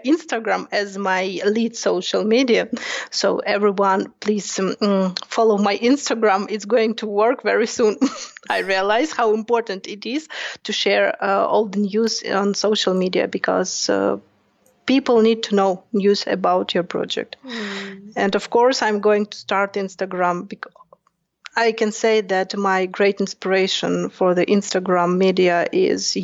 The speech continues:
Speaker 1: your Instagram, Yana.
Speaker 2: Ah. <laughs>
Speaker 1: <laughs> Because you're doing so well. <laughs> I can see your results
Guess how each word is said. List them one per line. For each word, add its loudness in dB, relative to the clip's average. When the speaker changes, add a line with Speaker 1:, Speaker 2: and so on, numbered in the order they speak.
Speaker 1:
your 6
Instagram, -2
Yana. -2
Speaker 2:
Ah. 2
<laughs> -2
Speaker 1:
<laughs> -8
Because 4
you're 4
doing 4
so 4
well. 6
<laughs> -4
I 2
can 0
see -4
your 2
results 0